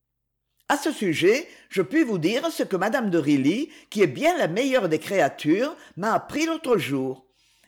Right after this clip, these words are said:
Elle et son mari aiment désormais Aliette comme leur fille, ils n'ont pas d'héritier direct, et ils lui laisseront leur propriété,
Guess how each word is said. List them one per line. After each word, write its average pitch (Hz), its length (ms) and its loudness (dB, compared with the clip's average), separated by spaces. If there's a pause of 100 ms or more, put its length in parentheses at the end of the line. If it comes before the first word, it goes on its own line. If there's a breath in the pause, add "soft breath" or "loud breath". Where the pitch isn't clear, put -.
Elle 294 200 4
et 285 60 -2
son 226 220 0
mari 196 500 -2
aiment 165 200 2
désormais 240 560 0
Aliette 175 560 2
comme 277 220 0
leur 170 180 -2
fille, 220 460 0 (300 loud breath)
ils 190 140 -2
n'ont 165 160 0
pas 311 160 0
d'héritier 226 480 0
direct, 156 560 0 (260 loud breath)
et 208 160 2
ils 160 80 -2
lui 147 120 2
laisseront 262 460 0
leur 135 180 0
propriété, 175 840 2